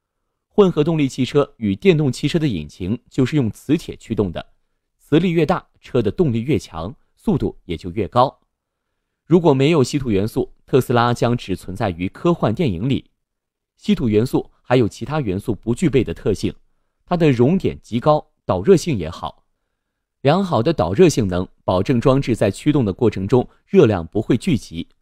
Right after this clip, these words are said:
高熔点保证了零件的稳定性，使得稀土元素在工业中的用途更加广泛。近年来，随着稀土元素的价值被发掘，大国纷纷加入了稀土争夺之战。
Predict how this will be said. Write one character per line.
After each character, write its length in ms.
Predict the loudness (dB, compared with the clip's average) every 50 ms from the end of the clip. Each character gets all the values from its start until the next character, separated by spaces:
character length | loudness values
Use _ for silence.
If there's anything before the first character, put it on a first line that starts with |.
| _ _ _ _ _ _
高 160 | 2 4 4
熔 180 | 4 4 2
点 220 | 2 0 -2 -4 -8 _ _ -8
保 180 | -6 -6 -6
证 160 | -4 -4 -4
了 80 | -4 -4
零 220 | -4 -4 -6 -4
件 140 | -2 0 0
的 60 | 0
稳 160 | -2 -2 -6 -6
定 180 | -2 -2 0 0
性， 180 | -2 -4 -8 -8 _ _ _ _ _ _
使 200 | _ -8 -6 -6
得 160 | -4 -2 -2 -4
稀 240 | -4 -6 -6 -6
土 180 | -6 -6 -8 -12
元 180 | -10 -10 -10 -8
素 220 | -6 -6 -8 -8 -8
在 180 | -8 -8 -6 -6
工 200 | -4 -2 0 0
业 100 | 0 0
中 160 | -2 -2 -2
的 80 | -2 -2
用 200 | -2 0 -2 -2
途 320 | -4 -6 -6 -8 -8 -8 -10 _
更 180 | -6 -4 -4 -4
加 160 | -4 -6 -10
广 220 | -8 -10 -12 -8
泛。 200 | -6 -4 -4 -4 -6 _ _ _ _ _ _ _ _ _ _ _ _ _ _ _ _ _ _ _ _ _ _ _
近 160 | _ 0 2
年 140 | 2 2 2
来， 200 | 2 0 -2 -4 _
随 180 | -4 -2 -2 0
着 140 | 0 0
稀 180 | -2 -2 -6 -10
土 160 | -8 -6 -4
元 220 | -2 -2 -2 -2 -2
素 140 | -4 -4
的 100 | -4 -4
价 220 | -2 -2 -4 -4 -4
值 160 | -6 -6 -6
被 120 | -4 -4
发 220 | -2 -2 -2 -2 -2
掘， 280 | -2 -6 -10 -14 -14 -18 _ _ _ _ _
大 220 | _ -4 -4 -2 -2
国 340 | -2 -2 -2 -2 -2 -4 _
纷 200 | _ -4 -4 -4
纷 160 | -2 -2 -4 -4
加 220 | -4 -4 -4 -4
入 140 | -2 -4 -4
了 180 | -6 -6 -10 -16 _
稀 260 | -14 -8 -6 -6 -6
土 240 | -6 -8 -16 -20 -8 -4
争 180 | -4 -2 -2
夺 160 | -2 -2 -2 -2
之 140 | -2 -2
战。 200 | -2 -2 -2 -2